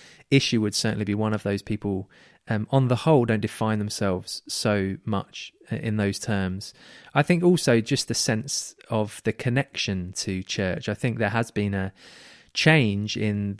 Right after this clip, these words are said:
the way people see their, um, relationship to the local church. In other words, whereas before it could be imagined that, um, the church exists for the community it serves within, and that the community had some understanding of that relationship,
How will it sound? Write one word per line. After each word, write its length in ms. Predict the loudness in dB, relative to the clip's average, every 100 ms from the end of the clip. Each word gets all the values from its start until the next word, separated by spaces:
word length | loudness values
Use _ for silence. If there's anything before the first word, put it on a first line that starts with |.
| -2
the 100 | 0
way 260 | 4 2
people 340 | 2 -2 -2 -4
see 380 | -2 2 2
their, 440 | 2 0 0 -2 -6 -14 _ _ _ -4
um, 240 | -4 -4
relationship 800 | -2 2 2 2 -2 -4 -4 -6
to 420 | -6 -2 -2 -2 -6 _ _
the 100 | -2
local 260 | 0 -2
church. 580 | -6 -4 -4 -4 -8 -20 _ _ _
In 120 | 4
other 160 | 6 8
words, 500 | 6 6 4 -2 -10 -14 -20 -20 -20 -20 _
whereas 280 | 6 6
before 360 | 4 0 6 6
it 80 | 6
could 160 | 0
be 80 | 0
imagined 540 | 0 4 2 2 -2 -2
that, 260 | 0 -2 -2 _ _
um, 300 | -4 -2 -2 -2
the 160 | -2
church 580 | 0 4 6 6 4 -2
exists 420 | -6 -2 -2 -2
for 440 | -8 -2 2 4 2
the 80 |
community 420 | -2 -4 -4 -4 -6
it 80 |
serves 320 | -4 -4 -4 -6
within, 400 | -6 -6 -8 -12 _ 0
and 180 | 2 2
that 160 | 0
the 80 | 0
community 500 | -2 0 2 2 0
had 140 | -2 -2
some 300 | -2 0 0
understanding 640 | 0 -2 -2 -2 0 -2
of 120 | -4
that 160 | -6 -6
relationship, 720 | -6 -6 -10 -12 -10 -10 -12